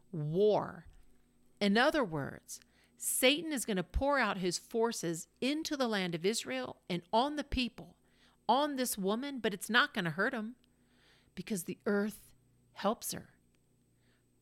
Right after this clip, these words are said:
just like it did the Israelites at the Red Sea.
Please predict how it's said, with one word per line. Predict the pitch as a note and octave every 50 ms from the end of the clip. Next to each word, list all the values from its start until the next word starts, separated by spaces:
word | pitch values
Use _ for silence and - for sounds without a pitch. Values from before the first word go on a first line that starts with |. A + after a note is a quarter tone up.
| _ _ _ _
just | - - B3 C4+ - -
like | - C4+ C4 C4 B3
it | G#3 G#3 -
did | A3 G3+ F3
the | G3+ G3 -
Israelites | - A3 A3 G#3 - - E3 D#3 D3 D3 C#3+ C#3+ C#3+ C#3+ - - - - - - _ _ _ _ _ _ _ _ _ -
at | F3 -
the | - E3+
Red | E3+ E3+ F3 E3+ E3+
Sea. | - - - C4 C4 A#3 F3+ D#3+ D#3+ _